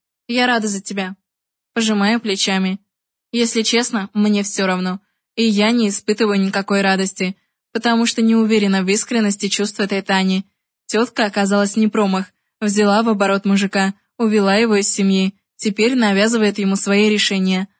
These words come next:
а тот и пикнуть боится. «Но я не хочу жениться на ней». Хватает меня за плечи, разворачивая к себе. «Так не женись, в чем проблема?» Рявкаю я, скидывая его руки.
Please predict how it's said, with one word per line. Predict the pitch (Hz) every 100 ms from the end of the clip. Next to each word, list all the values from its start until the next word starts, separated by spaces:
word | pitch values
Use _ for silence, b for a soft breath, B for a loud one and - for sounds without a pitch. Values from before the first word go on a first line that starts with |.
| _ -
а | 208
тот | 247 247
и | 240
пикнуть | 240 214 202 190
боится. | 196 196 185 - 190 190 _ _ _ _ _ _ _ _
«Но | 196
я | 190 202
не | 202
хочу | 202 214 208 226 247
жениться | 214 208 196 -
на | 196 196
ней». | 190 185 - _ _ _ _ _ _
Хватает | 214 214 208 220 240
меня | 214 202 202
за | 202
плечи, | 202 190 - 196 - _
разворачивая | 208 208 196 196 196 202 226 208 196
к |
себе. | - 185 185 190 _ _ _ _ _ _
«Так | - 208
не | 214
женись, | 208 214 220 226 - _ _
в | -
чем | - 262
проблема?» | 220 208 208 190 190 - _ _ _ _ _
Рявкаю | 202 214 214 214 202
я, | 196 196
скидывая | 262 - 208 226 226
его | 202 196 196
руки. | 190 190 196